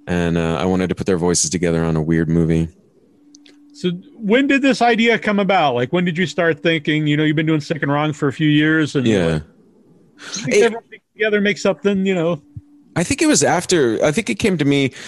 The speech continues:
Speaker 1: So last year, uh, was, uh,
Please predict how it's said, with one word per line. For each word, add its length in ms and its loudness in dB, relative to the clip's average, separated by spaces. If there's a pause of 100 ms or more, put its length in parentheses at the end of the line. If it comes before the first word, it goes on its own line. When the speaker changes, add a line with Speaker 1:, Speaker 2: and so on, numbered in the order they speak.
(120)
Speaker 1:
So 180 4
last 380 2
year, 420 4
uh, 440 2
was, 880 0 (240)
uh, 140 0